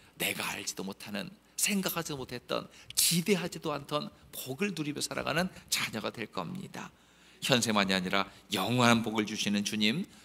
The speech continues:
그분을 붙들고 믿음으로 이 위험한 세상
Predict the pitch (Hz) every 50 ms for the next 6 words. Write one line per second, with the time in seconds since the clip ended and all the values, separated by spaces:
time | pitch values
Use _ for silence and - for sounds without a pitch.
0 | - - - - - 107 101 110 101 101 98 - - - - - 113 98 92 101
1 | - 131 135 123 117 113 - - - _ _ _ - 104 107 131 143 147 165 135
2 | - - - - - - _ _ _ _ _ - _ - - 117 127 123 120 123
3 | 120 104 - 117 127 131 117 107 107 107 101 101 101 - 107 - 101 101 101